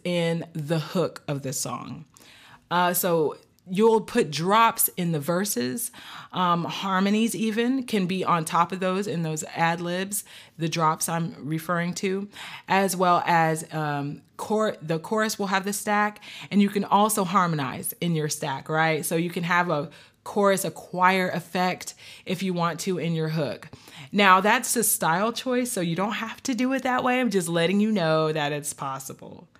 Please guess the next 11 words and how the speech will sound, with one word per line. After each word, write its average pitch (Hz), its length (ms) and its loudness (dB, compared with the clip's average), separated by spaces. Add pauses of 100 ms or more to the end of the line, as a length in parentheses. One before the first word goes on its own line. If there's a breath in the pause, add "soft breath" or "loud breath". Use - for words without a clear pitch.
(460 loud breath)
And 226 280 6
there's 220 200 4
one 233 280 2
other 240 580 4
aspect 196 440 2
that 170 120 2
I 160 40 2
haven't 196 320 2
really 208 200 2
talked 151 360 -2
about 151 440 0